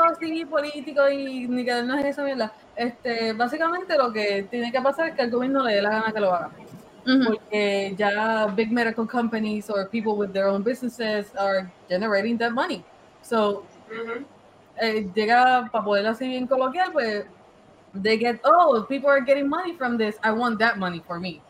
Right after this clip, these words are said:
Speaker 2: Exacto.
Speaker 1: So I can steal it and do whatever. But, um, you know, es más o menos,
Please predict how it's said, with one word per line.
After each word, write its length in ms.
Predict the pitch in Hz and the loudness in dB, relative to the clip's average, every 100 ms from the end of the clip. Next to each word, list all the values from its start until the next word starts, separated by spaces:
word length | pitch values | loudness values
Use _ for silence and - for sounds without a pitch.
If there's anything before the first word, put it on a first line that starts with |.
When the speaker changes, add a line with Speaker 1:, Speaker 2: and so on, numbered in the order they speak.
| - - - - - - | -20 -20 -20 -20 -16 -10
Speaker 2:
Exacto. 540 | 214 196 208 120 185 - - - - | -2 -2 -2 -6 -6 -8 -20 -20 -20
Speaker 1:
So 240 | - 214 | -8 0
I 60 | 214 | 2
can 120 | 220 | 2
steal 340 | 220 285 269 190 | 0 0 2 4
it 160 | 180 196 | 2 0
and 140 | 202 | 0
do 80 | 208 | 2
whatever. 460 | 202 220 180 170 - _ - - 196 | 4 4 2 -4 -10 _ -14 -10 -2
But, 500 | 214 202 196 190 190 | 2 6 6 4 2
um, 500 | 196 190 185 180 180 | 4 6 4 -2 -8
you 140 | 226 277 | -4 0
know, 280 | 214 196 | 0 2
es 160 | 196 214 | 0 0
más 200 | 247 277 | 0 0
o 140 | 302 | 0
menos, 480 | 311 320 320 311 294 | -4 -4 -4 -4 -6